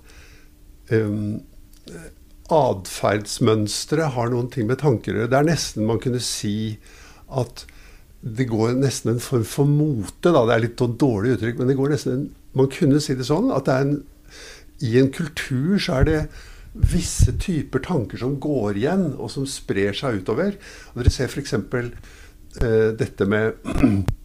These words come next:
dette med sånn derre, eh, og hva heter det? Eh, hva heter sånn tretthetssyndrom? Sånn, eh,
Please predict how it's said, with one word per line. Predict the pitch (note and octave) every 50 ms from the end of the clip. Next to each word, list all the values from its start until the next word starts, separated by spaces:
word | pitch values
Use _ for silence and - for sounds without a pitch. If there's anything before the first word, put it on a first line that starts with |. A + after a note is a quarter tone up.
| - - - - - - - - - - - - - - -
dette | - A2+ - - - F#2+
med | F2+ F#2+ F#2+ G2 G2+ G2 G2+ G#2 G2 G#2 G#2+
sånn | G2+ - G#2+ G2+ G#2
derre, | G2 F#2 F#2+ G2+ G2+ G2 G2 G2 - - - - - - - - - -
eh, | - - A2 G#2+ G#2+ -
og | - - A2 G#2 G#2 G#2+
hva | G#2 G2+ G2+
heter | G#2 G2+ G2+ G2+
det? | G2+ - - -
Eh, | - A2 G2+ G2+ G2+ G2 G2 G2 G2 F#2+ G2 G2 G2+ G2+ G2+ G2+ G2+ G2 F#2+ F#2+ G2
hva | - A2 G#2 C3+
heter | C3 B2 B2+
sånn | A2+ G#2+ -
tretthetssyndrom? | - A2+ F#2+ - - - G2+ G2 - - A2 G#2 G#2+ A2 A2 G#2 G2 G2+
Sånn, | - A2+ G#2 G2+ G2+
eh, | G2+ G2 F#2+ G2